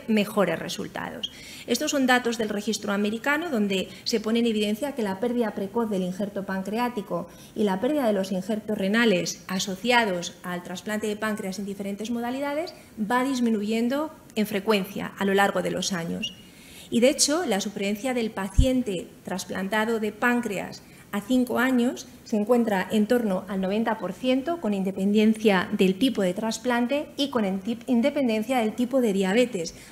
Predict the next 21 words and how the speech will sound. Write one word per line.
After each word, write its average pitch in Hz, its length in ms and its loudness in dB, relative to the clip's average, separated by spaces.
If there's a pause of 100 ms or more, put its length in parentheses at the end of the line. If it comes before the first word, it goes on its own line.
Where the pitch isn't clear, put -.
Hay 262 140 2
pacientes 254 480 -2
con 208 160 -6
diabetes 208 380 -2
mellitus 202 420 -2
tipo 262 260 0
dos 233 220 2 (280)
muy 262 220 6
seleccionados 240 760 -2
que 247 120 -8
también 214 240 -4
se 220 160 -2
pueden 220 400 -2
beneficiar 208 640 -2 (260)
del 202 140 0
trasplante 180 540 -4
de 185 120 -8
páncreas. - 560 -10 (800)
En 269 80 8
nuestro 269 280 4
país, 262 440 2